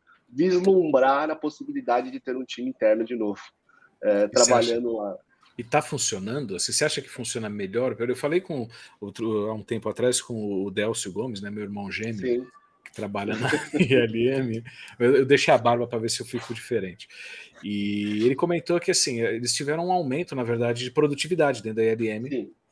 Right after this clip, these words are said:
Speaker 2: por conta do, do home office, né? Que no começo
Speaker 1: É.
Speaker 2: baixou pra caramba, porque ninguém sabia o que tava fazendo. Aí, de
Speaker 1: Uhum.
Speaker 2: repente, puta,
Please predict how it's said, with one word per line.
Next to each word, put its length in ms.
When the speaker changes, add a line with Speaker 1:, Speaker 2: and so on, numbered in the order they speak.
Speaker 2:
por 160
conta 300
do, 280
do 100
home 200
office, 400
né? 120
Que 140
no 140
começo 360
Speaker 1:
É. 40
Speaker 2:
baixou 380
pra 100
caramba, 580
porque 200
ninguém 200
sabia 240
o 20
que 60
tava 140
fazendo. 480
Aí, 220
de 60
Speaker 1:
Uhum. 60
Speaker 2:
repente, 500
puta, 280